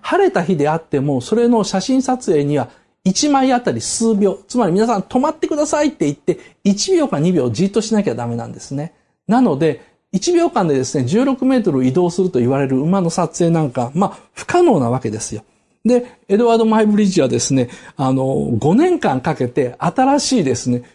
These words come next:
フィルムというか、あの、漆板を開発しました。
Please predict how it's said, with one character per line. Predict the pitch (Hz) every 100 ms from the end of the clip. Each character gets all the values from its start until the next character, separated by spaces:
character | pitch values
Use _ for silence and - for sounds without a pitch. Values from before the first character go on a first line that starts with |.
| _
フ | -
ィ | 226
ル | 180
ム | 131
と | 147
い |
う |
か、 | 120 139
あ |
の、 | 123
漆 | - - 247
板 | 220
を | 214
開 | 214 208 196
発 | 196 190
し | 170
ま | 160
し | 160
た。 | -